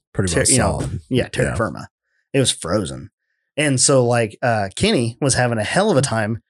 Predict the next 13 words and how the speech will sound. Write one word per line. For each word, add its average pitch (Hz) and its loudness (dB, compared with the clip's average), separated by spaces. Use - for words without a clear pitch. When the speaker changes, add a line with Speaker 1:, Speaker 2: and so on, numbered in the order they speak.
Speaker 2:
because 131 2
he 240 0
had, 147 4
so 151 2
he's 143 2
locked 120 -2
or, 127 2
like, 117 2
welded 143 4
in 135 4
the 120 4
rear. 110 2
Speaker 1:
Yep. 101 0